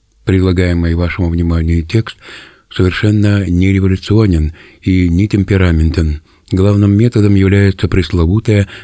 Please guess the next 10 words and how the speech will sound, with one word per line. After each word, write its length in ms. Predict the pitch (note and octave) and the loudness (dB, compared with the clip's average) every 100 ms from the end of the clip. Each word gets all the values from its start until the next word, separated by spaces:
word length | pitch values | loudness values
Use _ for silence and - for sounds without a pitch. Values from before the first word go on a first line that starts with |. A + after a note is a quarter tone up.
| - | -10
бритва 540 | F2 F2+ F2+ G2 F#2 F#2 | -4 -2 0 0 0 0
Оккама. 580 | G2+ - E2+ D#2+ D2+ D2+ - - | -4 -2 -2 -2 -4 -8 -16 -16
Всё 220 | - G2+ | -4 0
лишнее 540 | G2+ A2+ F#2+ F#2 E2+ F2 | 2 2 0 0 0 0
и 80 | |
недостоверное 920 | F2+ F2+ E2 D#2+ F2+ G2 A2 G#2+ G#2+ G#2 - - | 2 2 0 -2 0 0 0 0 0 -2 -8 -6
отсекается. 1000 | G2+ - G#2 G2 G2 E2 D#2 - E2 D2+ - - | -6 -2 -4 0 0 0 -2 -4 -6 -6 -16 -8
Остаются 560 | F#2 D#2 G2+ B2+ C3 G#2+ | -6 -2 0 0 0 0
лишь 180 | F#2+ - | -2 -2
факты, 480 | A2+ A#2+ - A2 | -2 -2 -2 -2